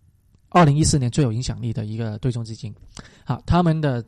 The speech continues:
管理的资产目前也相对的比较，啊，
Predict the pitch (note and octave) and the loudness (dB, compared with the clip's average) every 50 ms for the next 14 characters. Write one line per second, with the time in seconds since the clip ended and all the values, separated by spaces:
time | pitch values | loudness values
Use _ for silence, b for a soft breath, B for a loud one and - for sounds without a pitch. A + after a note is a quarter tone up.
0 | - - C#3+ C#3 C#3+ B2 A2 B2 A2+ C3 C#3 B2+ C3 G#2+ G#2+ - - F3 C#3+ B2+ | -10 -6 -4 -4 -4 -4 -4 -4 -4 -4 -4 -2 -4 -4 -4 -10 -8 -6 -6 -6
1 | A#2 - A#2+ A2+ A#2 A#2 A2 - A#2+ A#2 - - C#3+ C#3 C#3+ D3 - D#3 C3 A#2+ | -6 -6 -8 -10 -10 -10 -12 -14 -14 -12 -8 -8 -6 -6 -8 -8 -8 -6 -6 -6
2 | A#2 G2+ E2+ - - - - _ B2+ G#2 G2+ - C#3 B2 A#2 G#2+ - - - _ | -8 -10 -12 -12 -16 -20 -18 _ -14 -14 -8 -6 -4 -4 -4 -6 -10 -14 -16 _
3 | _ D#3+ A#2 G#2+ - - | _ -16 -14 -14 -14 -18